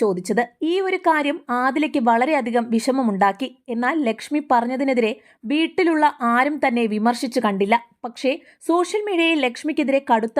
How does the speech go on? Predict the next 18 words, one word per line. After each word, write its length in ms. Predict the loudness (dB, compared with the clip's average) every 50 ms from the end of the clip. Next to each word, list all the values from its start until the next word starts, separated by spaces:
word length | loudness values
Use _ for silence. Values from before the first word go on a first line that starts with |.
| -2 0
വിമർശനമാണ് 640 | 0 0 0 -2 -2 -2 -2 -2 0 0 2 2 2
ഉയരുന്നത്. 360 | 2 2 2 0 0 0 0 -2 -2 _ _ _ _ _ -14 -6 -4
ആദിലയും 560 | -2 0 2 2 2 2 2 2 2 2 0 -2 -2
നൂറയും 460 | 0 0 2 2 2 2 0 -2 -4 -4 -2 0
അന്തസ്സോടെ 480 | 0 0 0 0 2 2 2 2 2 2 0
തന്നെയാണ് 320 | 0 0 0 0 0 0 0 0 0
ജീവിക്കുന്നതെന്നും 680 | 2 2 0 0 -2 -2 0 0 0 0 0 -2 -4 -6 _ _ _ _ -4
ഒരു 160 | -2 -2 -2 -2 0
ഷോയിൽ 320 | 0 2 2 2 2 2 2 2
വന്നിട്ട് 320 | 2 0 0 -2 -2 -4 -2 -2 -2
ഇങ്ങനെ 200 | 0 0 0 0 0 2
പറയുന്ന 340 | 0 0 0 -2 -2 -2 -2 0 -2
ലക്ഷ്മിയെ 380 | -2 -4 -4 -2 -2 -2 -2 -2 -6 -8
പുറത്താക്കണം 640 | -6 -6 -6 -2 0 0 0 0 0 -4 -6 -6 -2 0 0 0
എന്നുമാണ് 400 | 2 0 0 0 2 2 0 0 0 0
പലരും 340 | 0 0 0 0 -2 -4 -4 -2 0
കമന്റ് 320 | 0 2 2 0 0 0 0
ചെയ്യുന്നത്. 340 | 0 0 0 0 0 0 0